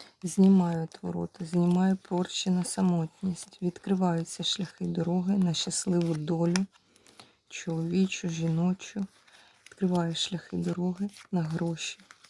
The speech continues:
Легка дорога. Двері відкриті. Всі порчені програми знімаю. Перекриваю, перекриваю, перекриваю.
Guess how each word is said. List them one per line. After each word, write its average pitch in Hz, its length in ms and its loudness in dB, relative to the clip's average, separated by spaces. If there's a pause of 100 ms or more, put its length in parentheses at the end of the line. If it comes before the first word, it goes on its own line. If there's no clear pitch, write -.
(200)
Легка - 500 -8
дорога. 175 300 -6 (880)
Двері 180 300 2
відкриті. 180 540 -4 (4000)
Всі - 180 -4
порчені 202 600 0
програми 180 680 -2
знімаю. 170 680 -2 (2500)
Перекриваю, 175 800 0
перекриваю, 180 640 -10
перекриваю. - 260 -12